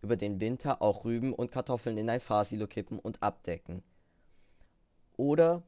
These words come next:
dass man Gras mehrfach wenden muss, damit es zu Heu wird und noch vieles, vieles mehr.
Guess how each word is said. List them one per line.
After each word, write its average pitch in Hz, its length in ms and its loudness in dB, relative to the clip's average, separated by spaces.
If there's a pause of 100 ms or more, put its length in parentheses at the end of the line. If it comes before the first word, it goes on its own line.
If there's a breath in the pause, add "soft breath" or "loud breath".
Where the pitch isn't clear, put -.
(160)
dass 113 200 0
man 117 140 0
Gras 117 340 0
mehrfach 135 380 0 (480)
wenden 117 440 0
muss, 113 340 -4 (220 soft breath)
damit 107 200 -2
es - 140 -8
zu 107 140 -2
Heu 117 280 4
wird 123 300 0 (380 soft breath)
und 113 200 -4
noch 101 140 -4
vieles, 147 460 -2
vieles 113 360 -4
mehr. 92 300 -2